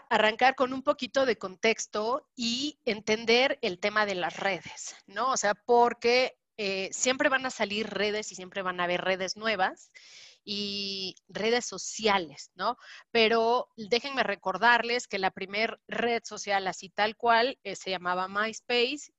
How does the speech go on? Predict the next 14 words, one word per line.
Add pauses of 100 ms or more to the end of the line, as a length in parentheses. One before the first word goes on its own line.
fue
en
el
dos
mil
tres,
o
sea, (580)
casi,
casi
veinte
años,
bueno,
un